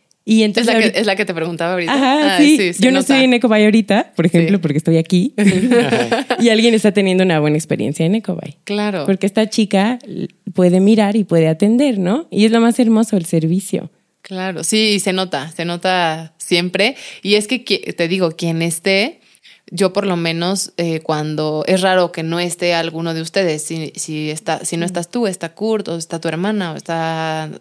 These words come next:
Speaker 2: tus papás, no sé.
Speaker 1: Sí, están mis papás
Speaker 2: Ajá,
Speaker 1: ahí entregan
Speaker 2: pero
Speaker 1: el corazón.
Speaker 2: sí,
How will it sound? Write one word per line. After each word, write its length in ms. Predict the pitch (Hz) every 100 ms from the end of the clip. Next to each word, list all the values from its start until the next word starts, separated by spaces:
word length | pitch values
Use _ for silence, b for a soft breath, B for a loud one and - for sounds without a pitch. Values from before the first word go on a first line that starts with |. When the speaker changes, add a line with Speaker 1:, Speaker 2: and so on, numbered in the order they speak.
| 180
Speaker 2:
tus 100 | -
papás, 460 | - 143 202 202 -
no 100 | 165
sé. 160 | 180 202
Speaker 1:
Sí, 140 | 240
están 220 | 202 190
mis 100 | 180
papás 280 | 165 156 156
Speaker 2:
Ajá, 480 | 180 185 196 190 196
Speaker 1:
ahí 80 | 247 B B -
entregan 360 | 180 208 196
Speaker 2:
pero 220 | 185 180 180
Speaker 1:
el 40 |
corazón. 420 | 185 175 - 202
Speaker 2:
sí, 480 | 226 240 269 226 190